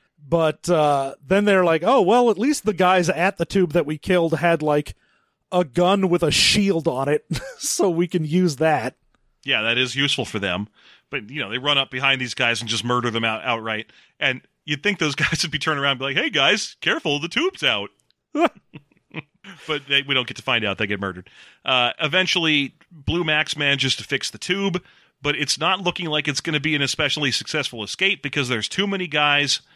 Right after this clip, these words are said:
Speaker 2: uh, bearing down on them from a variety of directions. There's people down at the bottom waiting for them and so on. And that's when a new alarm sounds.
Speaker 1: Yeah, 'cause,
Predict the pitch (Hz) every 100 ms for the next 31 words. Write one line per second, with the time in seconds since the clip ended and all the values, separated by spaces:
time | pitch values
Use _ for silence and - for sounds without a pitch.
0 | - - _ - 117 110 107 - _ 139
1 | 151 160 143 143 143 139 131 139 123 113
2 | 120 123 143 139 131 127 123 110 - 95
3 | 110 - 143 143 135 135 127 117 127 123
4 | 110 117 139 127 131 127 117 117 - 127
5 | 113 110 110 - - - - 117 101 143
6 | 208 202 190 165 160 170 143 131 113 101
7 | 110 98 87 82 - - _ _ _ -
8 | 156 135 - - _ _ 170 156 143 -